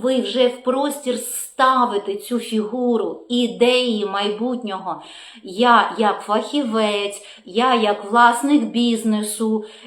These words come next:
я як кохана жінка, а можливо, я як матуся, хто хоче стати матусею. І поступово ви в цей простір ставите цю фігуру свого майбутнього.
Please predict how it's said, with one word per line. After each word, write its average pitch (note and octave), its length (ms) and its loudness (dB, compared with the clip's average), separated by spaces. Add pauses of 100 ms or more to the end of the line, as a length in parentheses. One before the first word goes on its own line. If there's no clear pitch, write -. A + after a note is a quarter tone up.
я B3 320 4
як G#3+ 480 0
кохана C#4 720 4
жінка, A3+ 840 2 (200)
а A3 120 4
можливо, B3 520 2
я A3+ 420 4
як A#3 300 2
матуся, B3+ 1000 2
хто A#3 200 -4
хоче A#3 280 -4
стати A#3 440 0
матусею. A3+ 840 -2 (420)
І C4+ 120 -2
поступово C4+ 720 -2
ви A#3+ 120 2
в A#3+ 40 -2
цей A#3 180 -2
простір B3+ 500 -4
ставите A#3 760 -2
цю A#3+ 240 -8
фігуру A#3 600 -4
свого A3+ 400 0
майбутнього. A3+ 1040 0